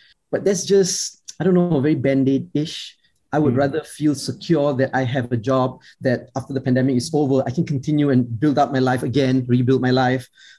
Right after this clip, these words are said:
Speaker 1: Um, I want to feel secure in that sense. I want to know that after the pandemic, my children can go to school. You know, it's, it's that level. And, and, and like what Anne was saying,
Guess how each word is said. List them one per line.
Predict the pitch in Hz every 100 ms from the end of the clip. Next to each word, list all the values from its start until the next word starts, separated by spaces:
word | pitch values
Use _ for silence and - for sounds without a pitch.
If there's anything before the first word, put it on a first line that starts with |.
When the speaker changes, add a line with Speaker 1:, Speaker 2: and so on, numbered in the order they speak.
| -
Speaker 1:
Um, | 127 120 117 117
I |
want | 135 143
to | 131
feel | 160 139
secure | - - - 165 143 143
in | 131
that | 135 -
sense. | 135 120
I |
want | 123 139
to |
know | 135 139
that | 131 -
after | 123 127
the |
pandemic, | 120 127 131 131 120
my |
children | 120 139 131 127
can | 135
go | 139
to | 131
school. | - 151 131 110 - _ _ - _ _
You | - 135
know, | 127 139 165 - -
it's, | 131 123 131 -
it's | 156 131
that | - 135
level. | 151 147 139
And, | 135 127 131
and, | 135 135
and | 135
like | 127 131
what | 131 -
Anne | 143 147
was | 127 -
saying, | 170 151 131 120